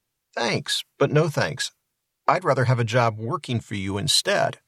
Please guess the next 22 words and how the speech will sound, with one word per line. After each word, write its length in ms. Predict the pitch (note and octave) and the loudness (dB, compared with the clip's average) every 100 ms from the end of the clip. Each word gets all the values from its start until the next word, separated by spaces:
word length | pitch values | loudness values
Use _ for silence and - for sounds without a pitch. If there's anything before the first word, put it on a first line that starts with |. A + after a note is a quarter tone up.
| _ _ _ _ _ _ - | _ _ _ _ _ _ 0
The 80 | A#2+ | 4
next 360 | A#2+ A#2 - | 4 4 -2
day, 380 | B2+ C3 E3 E3 _ _ _ _ | 2 2 2 -4 _ _ _ _
Ronnie 340 | G2 A2+ C3+ | 2 4 4
started 440 | B2+ - A2+ A#2+ B2 | 2 2 2 2 -2
as 160 | A#2+ | -2
a 80 | B2 | 0
stock 480 | - - E3+ D3+ - | 0 2 0 0 -6
boy 400 | G2+ E2 G2 A#2+ - | -4 -2 -2 -6 -4
at 220 | B2+ G#2+ | -2 0
David 320 | A2+ A2 A#2 | 0 2 2
Z. 400 | G#2+ C3+ G#2 - _ _ _ _ _ - | 4 4 2 -4 _ _ _ _ _ 2
In 140 | E3 | 4
the 80 | E3 | 4
late 240 | F#3+ A#3+ - | 2 0 2
nineteen 580 | F3 F3 - C3+ B2+ | 0 0 0 4 6
nineties, 540 | A#2 A#2 A#2 G#2+ F2 - | 6 4 2 -2 -6 -2
David 300 | C3 C3 A2+ | 0 0 -2
Z 260 | G2 G2+ | -4 -2
was 320 | G#2 G2 G2+ F#2 | -2 -2 -4 0
located 560 | A2+ A2+ B2 A#2 A2 | 0 2 2 2 2
on 200 | F#2+ F#2 | 0 -2